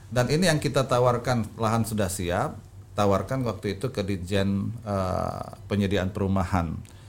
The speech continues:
Kita tawarkan ada dua ratus dua puluh tiga penyapu jalan dan alhamdulillah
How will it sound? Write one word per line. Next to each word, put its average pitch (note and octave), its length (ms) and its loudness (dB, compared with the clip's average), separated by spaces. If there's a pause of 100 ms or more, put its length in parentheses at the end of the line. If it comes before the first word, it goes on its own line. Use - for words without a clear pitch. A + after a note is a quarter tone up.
(220)
Kita G2 160 -2
tawarkan F2+ 800 0
ada G#2 240 2
dua A2 240 4
ratus C#3+ 240 -2
dua B2 160 2
puluh A2+ 160 -2
tiga G2 320 0
penyapu F#2+ 400 -2
jalan F2+ 400 -2
dan G#2 160 0
alhamdulillah B2 640 2